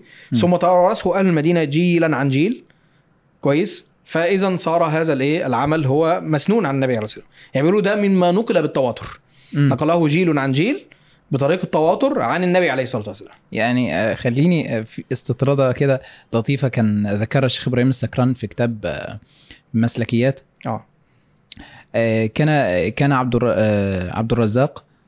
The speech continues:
Speaker 1: آه، يقول، آه، كان أهل مكة يقولون:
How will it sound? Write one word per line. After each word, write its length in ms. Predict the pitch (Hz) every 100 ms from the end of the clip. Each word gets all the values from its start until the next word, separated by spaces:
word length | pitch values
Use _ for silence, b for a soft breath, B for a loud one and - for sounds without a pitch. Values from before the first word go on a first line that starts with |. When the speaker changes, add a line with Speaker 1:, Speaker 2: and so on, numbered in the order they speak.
| _ -
Speaker 1:
آه، 180 | 98 90
يقول، 480 | 92 - 139 151 - b b b _
آه، 480 | - 107 101 98 92 98
كان 200 | 151 151
أهل 280 | - 147 139
مكة 420 | 131 147 139 131
يقولون: 540 | 123 - 117 127 160